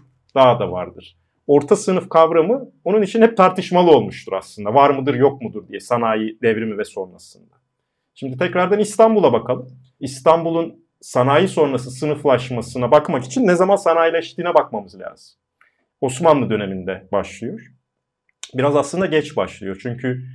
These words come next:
sanayi devrimi Batı dünyasında İngiltere ile beraber başlayıp sonra işte Amerika'sı, Fransa'sı, Almanya'sı bin yedi yüz altmışta başlıyor.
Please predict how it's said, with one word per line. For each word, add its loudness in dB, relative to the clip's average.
sanayi 2
devrimi -4
Batı -6
dünyasında -8
İngiltere -2
ile -2
beraber 0
başlayıp -6
sonra -10
işte -8
Amerika'sı, -8
Fransa'sı, -8
Almanya'sı -4
bin -6
yedi -6
yüz -6
altmışta -2
başlıyor. -8